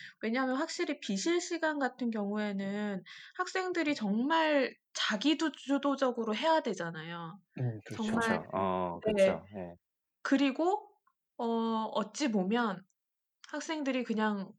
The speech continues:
Speaker 1: 틀어만 놔도 진도 체크는 되는 거잖아요. 물론 이제 그걸
Speaker 2: <laughs>
Speaker 1: 방지하는 뭔가 전략이 또 필요하지만. 그래서 이
Speaker 3: 네.
Speaker 1: 비실시간보다는 저는 개인적으로 실시간 위주로 하고 싶은 생각이 있었고,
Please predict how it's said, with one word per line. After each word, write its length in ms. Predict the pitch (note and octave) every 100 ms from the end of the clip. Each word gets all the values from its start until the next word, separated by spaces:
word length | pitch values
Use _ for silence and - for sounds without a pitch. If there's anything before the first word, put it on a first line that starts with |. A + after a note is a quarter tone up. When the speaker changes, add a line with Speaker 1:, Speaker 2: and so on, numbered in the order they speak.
| _ _ _ _ _ _ _
Speaker 1:
틀어만 580 | - - A#4 A#4+ A4+ F#4
놔도 520 | D4+ A3 A3 G#3+ G#3+
진도 340 | G3 A#3+ C4 D4
체크는 460 | D4+ C#4+ C4 A3+ G3+
되는 360 | F3+ F#3 A3
거잖아요. 640 | G3 E3+ D#3+ D#3 D#3+ D#3+ F#3
물론 300 | A#3 C#4 A#3
이제 140 | A3
그걸 280 | - C4+ A#3+
Speaker 2:
<laughs> 260 | A3 F#3+ G3
Speaker 1:
방지하는 320 | C4+ B3+ A#3
뭔가 360 | F#3 F#3 F#3 F#3
전략이 400 | F#3 F#3+ F#3+ F#3
또 100 | F#3+
필요하지만. 680 | C#4+ C4+ C4 C4+ G3 G#3 - - - - - -
그래서 160 | A#3+ B3+
이 140 | B3 -
Speaker 3:
네. 180 | A3 F4 F4+
Speaker 1:
비실시간보다는 760 | F4+ F4+ D4 B3+ G3 A3 A3 A3+
저는 280 | G#3 G#3
개인적으로 540 | G#3 F#3+ G#3+ G#3+ G#3 G#3
실시간 600 | C#4 F#4 F#4+ F#4 F#4 D#4
위주로 360 | F#3+ F#3+ G3+ G#3
하고 260 | C4+ C#4
싶은 300 | C#4+ - D4
생각이 380 | C#4+ D#4 D#4 C#4+
있었고, 680 | F3 - E3+ - C4 A#3